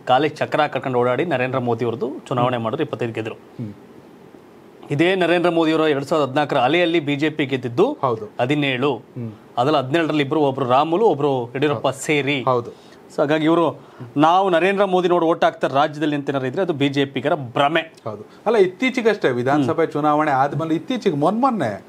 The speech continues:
Speaker 1: ಹ್ಮ್.
Speaker 2: ಪ್ರತಾಪ್ ಸಿಂಹ ಅವ್ರು ಹೇಳಿದ್ರಲ್ಲ, ಹೌದು,
Speaker 1: ಹ್ಮ್.
Speaker 2: ನಮಗ್ ಮೋದಿನೇ ದೇವ್ರು, ನಾವು ಅವ್ರ ಹೆಸರು ಹೇಳ್ಕೊಂಡೆ ಓಟ್ ಕೇಳೋದು, ಅವ್ರ ಹೆಸರು ಹೇಳ್ಕೊಂಡೆ ನಾವು ಗೆಲ್ಲೋದು.
Speaker 1: ಹ್ಮ್.
Speaker 2: ಈಗಲೂ ಹೇಳ್ತಾವ್ರ ಅದೇ ನೆಲ ಇನ್ನ.
Speaker 1: ಅವ್ರ ಹೆಸರು ಹೇಳ್ಕೊಂಡೆ ಪಾರ್ಟಿಯಲ್ಲಿ ಶಾಸಕರನ್ನ ಎದುರಾಕೊಳ್ಳೋದು.
Speaker 2: ಹೌದು, ಅದು ಇದೆ.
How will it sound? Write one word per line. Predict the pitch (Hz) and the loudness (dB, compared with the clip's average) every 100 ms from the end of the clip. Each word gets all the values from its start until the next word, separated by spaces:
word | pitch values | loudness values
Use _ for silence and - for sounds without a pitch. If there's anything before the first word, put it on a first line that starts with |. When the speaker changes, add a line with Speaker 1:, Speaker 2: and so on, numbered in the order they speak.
| - | -4
Speaker 1:
ಹ್ಮ್. | 147 | -2
Speaker 2:
ಪ್ರತಾಪ್ | 190 233 262 | 0 0 -2
ಸಿಂಹ | 226 196 | -2 0
ಅವ್ರು | 175 | 4
ಹೇಳಿದ್ರಲ್ಲ, | 170 151 131 143 | 4 2 2 2
ಹೌದು, | 165 180 165 | 4 2 2
Speaker 1:
ಹ್ಮ್. | |
Speaker 2:
ನಮಗ್ | 156 156 147 | 0 0 2
ಮೋದಿನೇ | 160 160 156 160 | 2 2 2 2
ದೇವ್ರು, | 139 147 147 135 139 139 - - - | 4 4 4 2 -2 -6 -20 -20 -6
ನಾವು | 143 147 | 0 2
ಅವ್ರ | 147 160 | 4 4
ಹೆಸರು | 147 151 | 2 2
ಹೇಳ್ಕೊಂಡೆ | 151 139 139 165 | 2 0 -2 0
ಓಟ್ | 165 143 143 | 2 2 2
ಕೇಳೋದು, | 147 131 127 | 0 0 2
ಅವ್ರ | 143 147 | 0 2
ಹೆಸರು | 147 147 143 | 0 -2 -4
ಹೇಳ್ಕೊಂಡೆ | 135 135 180 | -4 -4 -4
ನಾವು | 180 120 | -2 -2
ಗೆಲ್ಲೋದು. | 123 131 127 107 104 | 0 0 0 -2 -6
Speaker 1:
ಹ್ಮ್. | - - 151 139 | -10 -12 -8 -6
Speaker 2:
ಈಗಲೂ | 117 151 226 254 240 | 0 0 2 2 4
ಹೇಳ್ತಾವ್ರ | 226 220 202 175 | 4 2 2 2
ಅದೇ | 160 185 | 2 0
ನೆಲ | 170 156 | 0 -2
ಇನ್ನ. | 139 127 101 95 | -2 -4 -8 0
Speaker 1:
ಅವ್ರ | 135 185 240 240 | 2 4 4 2
ಹೆಸರು | 240 - 226 | 0 2 2
ಹೇಳ್ಕೊಂಡೆ | 247 240 247 226 277 320 - | 4 2 0 4 4 4 2
ಪಾರ್ಟಿಯಲ್ಲಿ | 214 240 240 233 226 285 | 2 2 2 0 2 0
ಶಾಸಕರನ್ನ | - 226 233 226 240 | 2 2 0 -2 2
ಎದುರಾಕೊಳ್ಳೋದು. | 208 226 214 196 151 120 - | 4 4 2 2 0 -4 -2
Speaker 2:
ಹೌದು, | 208 123 110 | -2 -2 -4
ಅದು | 123 170 | -2 2
ಇದೆ. | 147 104 - | 2 -2 -12